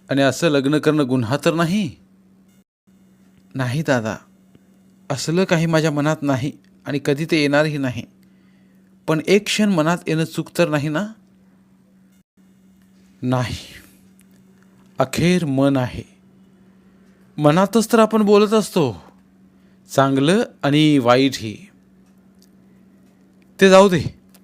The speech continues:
आज बाबाला गरम गरम भाकरी करून दिलीस, मजा आहे बाबाची. आणि तुझी नाही, तुलाही तर गरमच भाकरी करून वाढते ना."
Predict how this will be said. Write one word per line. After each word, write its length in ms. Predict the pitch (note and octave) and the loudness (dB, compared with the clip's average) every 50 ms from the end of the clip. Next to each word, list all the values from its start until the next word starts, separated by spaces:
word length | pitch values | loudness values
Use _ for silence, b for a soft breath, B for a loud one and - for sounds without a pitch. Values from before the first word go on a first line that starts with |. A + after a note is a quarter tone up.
| _ _ - _ _ _ _ _ - | _ _ -20 _ _ _ _ _ -4
आज 300 | C3 C3 C3+ D#3 E3+ D#3+ | 0 2 2 2 2 2
बाबाला 400 | C3+ C#3 C3+ B2+ C3+ C#3+ D3 E3 | 4 4 4 6 6 4 4 4
गरम 300 | - C3+ C#3 C#3+ D3 D3+ | 2 2 0 0 0 0
गरम 220 | C#3 C#3+ D3+ D3+ C#3+ | 0 0 0 0 -2
भाकरी 320 | B2+ G#2+ G2+ - C#3+ D3 | -4 -4 -2 0 0 2
करून 220 | B2+ C#3+ C#3 C#3+ C3+ | 2 2 2 2 2
दिलीस, 420 | C3 B2+ C3+ C#3+ D#3+ D#3 - - - _ _ _ _ _ _ _ - | 2 2 2 0 -2 -4 -8 -18 -20 _ _ _ _ _ _ _ -4
मजा 300 | B2+ C3 C3 A#2+ D3+ E3 | -2 0 2 4 4 4
आहे 120 | F3+ G3+ | 4 4
बाबाची. 460 | G3+ G#3+ G#3+ G#3+ A3 G#3+ G#3+ G3 F3+ - - _ _ _ _ _ _ _ _ _ _ _ _ _ _ - - _ _ _ _ _ _ _ _ _ - | 2 2 2 2 0 -2 -2 -8 -12 -14 -18 _ _ _ _ _ _ _ _ _ _ _ _ _ _ -20 -20 _ _ _ _ _ _ _ _ _ -4
आणि 100 | D3 E3 | -4 -4
तुझी 300 | - - E3+ C#3 - A3 | -2 -2 -2 0 2 2
नाही, 360 | A3+ A#3 G#3+ A3+ C4 C#4 B3 - - _ _ _ _ _ _ _ _ _ _ _ _ _ _ _ _ _ _ _ _ _ - - | 4 4 4 4 4 2 0 -2 -8 _ _ _ _ _ _ _ _ _ _ _ _ _ _ _ _ _ _ _ _ _ -4 0
तुलाही 260 | D#3 D#3+ F3 F#3+ G#3+ G#3 | 2 4 4 4 4 2
तर 100 | A#3+ B3+ | 0 0
गरमच 340 | F#3+ F#3 F#3 G#3 A3 A#3 A3+ | 2 2 2 2 2 2 2
भाकरी 320 | G#3+ G#3 G3 A3 A3 A3 | 2 0 2 2 2 2
करून 220 | G3+ G#3+ G#3 G#3+ G3+ | 2 2 0 0 2
वाढते 380 | F3 F3 E3+ F3 - G3 G3+ | 2 2 2 2 2 0 0
ना." 140 | A3 C4 | 2 2